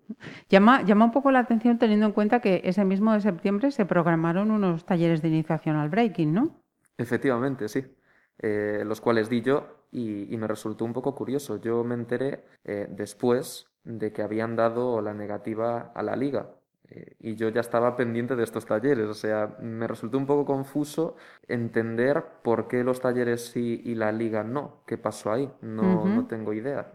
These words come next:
Speaker 2: no
Speaker 1: Ajá.
Speaker 2: sé quién lo rechazó, quién fue la persona encargada, había desconocimiento con este tema también y no sé, estoy intrigado, la verdad.
Speaker 1: <laughs> Mira, eh, resultado de esa liga de break entonces que tuvo lugar en el Centro Galego, que creo que además el protagonista que tenemos delante de los micros quedó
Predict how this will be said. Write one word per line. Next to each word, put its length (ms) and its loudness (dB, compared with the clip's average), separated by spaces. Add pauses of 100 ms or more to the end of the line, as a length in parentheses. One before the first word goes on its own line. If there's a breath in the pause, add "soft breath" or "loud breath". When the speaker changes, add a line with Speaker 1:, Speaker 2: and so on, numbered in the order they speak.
Speaker 2:
no 200 -4
Speaker 1:
Ajá. 80 4
Speaker 2:
sé 680 0
quién 180 -6
lo 80 0
rechazó, 640 -4
quién 140 -8
fue 140 -4
la 100 -2
persona 340 -6
encargada, 760 -4 (400 soft breath)
había 240 -2
desconocimiento 760 -4
con 140 -8
este 180 -12
tema 300 -6
también 540 -8 (400)
y 260 -10
no 160 -8
sé, 180 -6 (280)
estoy 260 -4
intrigado, 460 2
la 80 0
verdad. 240 2 (260)
Speaker 1:
<laughs> 1000 -8
Mira, 400 8
eh, 520 6
resultado 540 8
de 60 6
esa 180 8
liga 260 10
de 460 8
break 240 6
entonces 420 2
que 100 -2
tuvo 220 2
lugar 280 4
en 60 4
el 60 -2
Centro 720 2
Galego, 480 -2
que 120 -2
creo 200 2
que 60 4
además 260 4
el 80 4
protagonista 560 2
que 80 2
tenemos 320 2
delante 300 2
de 60 4
los 140 0
micros 420 2
quedó 520 4